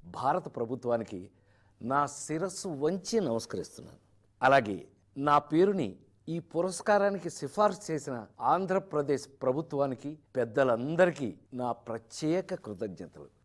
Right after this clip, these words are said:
కానీ నిజం చెప్పాలంటే ఈ అవార్డు నాది కాదు,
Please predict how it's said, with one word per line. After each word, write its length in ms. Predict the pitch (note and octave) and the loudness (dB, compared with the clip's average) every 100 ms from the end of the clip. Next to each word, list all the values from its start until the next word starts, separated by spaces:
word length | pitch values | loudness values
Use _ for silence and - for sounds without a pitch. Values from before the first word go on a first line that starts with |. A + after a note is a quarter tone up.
| - | 0
కానీ 560 | C#3+ F3+ A#3+ B3+ A3+ - | 2 2 2 2 2 -2
నిజం 380 | B2 C3+ G#3 A#3 | -2 0 0 0
చెప్పాలంటే 760 | A#3 A3+ G#3 G#3 G#3 G#3+ G#3+ - _ - | 0 0 0 0 -2 -2 -2 -4 _ -8
ఈ 180 | D#3 E3+ | 0 2
అవార్డు 380 | D#3 F3 F#3+ D3 | 4 2 0 -2
నాది 300 | B2 D3 D#3 | -2 -2 0
కాదు, 280 | E3 - | 0 0